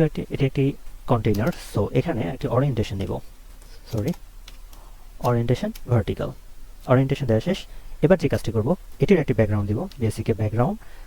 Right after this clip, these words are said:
এখানে আমরা হ্যাশ দিব এক দুই তিন চার পাঁচ ছয়, অর্থাৎ এটিকে সাদা ব্যাকগ্রাউন্ড দিলাম। এবার এটির মধ্যে আমরা মূলত আমাদের যে টেক্সটটা কপি করেছি সেটা আবার দিয়ে দিব।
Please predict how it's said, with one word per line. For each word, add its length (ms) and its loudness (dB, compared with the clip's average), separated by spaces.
এখানে 240 2
আমরা 160 -2
হ্যাশ 260 -4
দিব 120 -2
এক 120 4
দুই 160 2
তিন 120 -4
চার 200 4
পাঁচ 120 2
ছয়, 240 -2
অর্থাৎ 200 0
এটিকে 260 0
সাদা 200 4
ব্যাকগ্রাউন্ড 320 -2
দিলাম। 160 -4
এবার 180 2
এটির 240 2
মধ্যে 240 -2
আমরা 160 4
মূলত 220 2
আমাদের 180 2
যে 120 4
টেক্সটটা 300 2
কপি 200 -2
করেছি 260 0
সেটা 140 4
আবার 140 2
দিয়ে 140 4
দিব। 80 -2